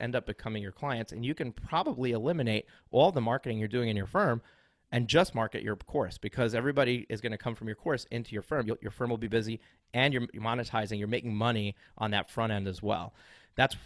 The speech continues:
that's example number one. Example number two is an alternative to your service. Bankruptcy is not a great example for this because I don't know if you could do your own bankruptcy, but maybe you can. So the best example is D I Y,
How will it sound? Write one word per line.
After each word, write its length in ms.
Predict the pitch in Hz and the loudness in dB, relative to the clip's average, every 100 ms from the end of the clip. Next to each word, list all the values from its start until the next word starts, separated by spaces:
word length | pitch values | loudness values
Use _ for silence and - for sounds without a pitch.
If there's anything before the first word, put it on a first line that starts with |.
| - - | -6 0
that's 180 | 135 | 0
example 340 | 120 123 135 131 | 0 2 2 2
number 160 | 107 | -2
one. 260 | 98 113 95 | 0 -2 -2
Example 380 | 104 143 147 160 | -2 0 0 0
number 160 | 131 | -2
two 380 | 113 - 147 123 - | -2 2 2 2 2
is 320 | 117 113 - | 0 0 -4
an 80 | 120 | -2
alternative 420 | 131 - 220 117 92 | -2 0 2 2 2
to 100 | 104 | -4
your 80 | 98 | -4
service. 460 | 98 78 52 - | -6 -8 -12 -6
Bankruptcy 420 | - 135 147 - 147 | -2 0 -2 -2 0
is 140 | 123 | 0
not 320 | 131 147 180 | -2 0 2
a 40 | 156 | 2
great 260 | 147 143 | 2 0
example 340 | 127 127 131 135 | -2 -2 -2 -2
for 140 | 151 | -4
this 160 | 170 175 | -4 -4
because 380 | 131 143 123 - - - - | -4 -2 -2 -2 -18 -8 2
I 80 | 147 | 4
don't 100 | 202 | 6
know 80 | |
if 120 | 185 165 | 4 2
you 60 | |
could 160 | 160 123 | -2 -2
do 140 | 165 | 0
your 180 | 226 110 | 2 2
own 140 | 101 | 0
bankruptcy, 500 | 95 101 98 - - | -2 -2 -4 -6 -6
but 120 | 98 110 | -2 2
maybe 180 | 165 | 4
you 80 | 170 | 4
can. 320 | 160 170 92 | 4 2 0
So 260 | 98 135 127 - - - | 0 2 2 0 -20 -8
the 100 | - | 2
best 260 | 123 180 - | 8 8 8
example 420 | 143 135 151 165 | 2 2 4 4
is 80 | 117 | 2
D 180 | 101 131 | 2 4
I 120 | 117 | 4
Y, 240 | 101 85 | 2 0